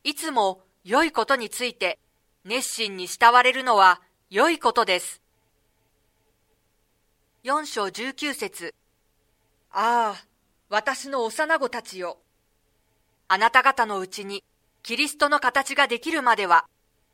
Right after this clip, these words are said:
私はまたもやあなた方のために生みの苦しみをする。四章二十五節から二十七節。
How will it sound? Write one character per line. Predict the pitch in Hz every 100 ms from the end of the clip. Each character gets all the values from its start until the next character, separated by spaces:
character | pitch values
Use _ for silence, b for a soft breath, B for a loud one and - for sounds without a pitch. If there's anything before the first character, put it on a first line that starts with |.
| _ _
私 | 202 254 - 262
は | 254 240 - _ -
ま | 220
た | - 330
も | 269
や | 196 156 - _ _ _
あ | 185
な | 202 220
た | 240
方 | 247 220
の | 190
た | 202 202
め | 220
に | 196 175 _ _ _
生 | 220 233
み | 294
の | 302
苦 | 294 254
し | 294 294
み | 294 277
を | 262
す | 254 226
る。 | 226 - _ _ _ _ _ _ _ _ _ _ _ _ _ _ _ _ _ _ _
四 | 240 311 -
章 | 220 190 175 - _ _
二 | 262
十 | 294 254
五 | 220 277
節 | 262 -
か | 208
ら | 185
二 | 185 262
十 | 262 214
七 | 185 226
節。 | 233 190 - 160